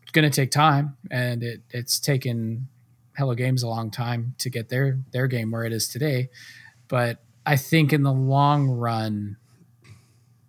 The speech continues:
the future is bright. I've enjoyed my time. I will continue to enjoy my time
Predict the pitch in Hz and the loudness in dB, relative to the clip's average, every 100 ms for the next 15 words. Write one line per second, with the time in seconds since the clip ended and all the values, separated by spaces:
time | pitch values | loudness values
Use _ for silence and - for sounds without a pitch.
0 | - 131 - 139 135 123 104 104 110 98 | -6 -6 0 0 0 -4 -6 -8 -6 -6
1 | - - - _ _ - - - _ - | -6 -10 -10 _ _ -20 -20 -20 _ -6
2 | 120 117 113 139 131 135 123 139 135 139 | -4 -2 0 2 2 2 0 2 2 2
3 | 139 131 - 117 110 127 107 277 254 113 | 0 -4 -6 -8 -6 -8 -4 -4 -2 -2
4 | 104 101 104 104 98 117 95 101 | -2 -2 -4 -4 -6 -8 -8 -8